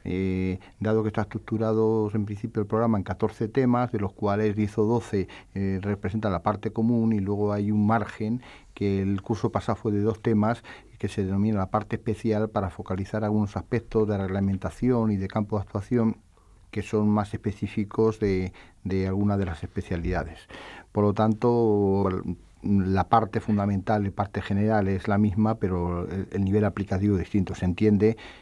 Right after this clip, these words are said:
que el desarrollo profesional de la ingeniería electrónica, industrial y automática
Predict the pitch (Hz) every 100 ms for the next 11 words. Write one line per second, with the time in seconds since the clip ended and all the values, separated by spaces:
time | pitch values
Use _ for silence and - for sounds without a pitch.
0 | - - 104 98 - 90 101 104 98 95
1 | 95 - 101 107 104 98 95 95 95 98
2 | 101 92 - 104 101 95 95 95 - 98
3 | 95 101 101 101 104 104 113 113